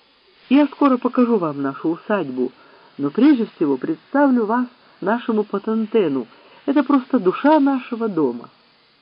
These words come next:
«Я вам не советую этого делать, мадемуазель Элизабет»,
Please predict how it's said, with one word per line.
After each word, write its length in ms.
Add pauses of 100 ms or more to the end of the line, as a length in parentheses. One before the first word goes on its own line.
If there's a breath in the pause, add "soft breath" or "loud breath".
(880)
«Я 180
вам 180
не 200
советую 520
этого 360
делать, 360 (480 loud breath)
мадемуазель 680
Элизабет», 580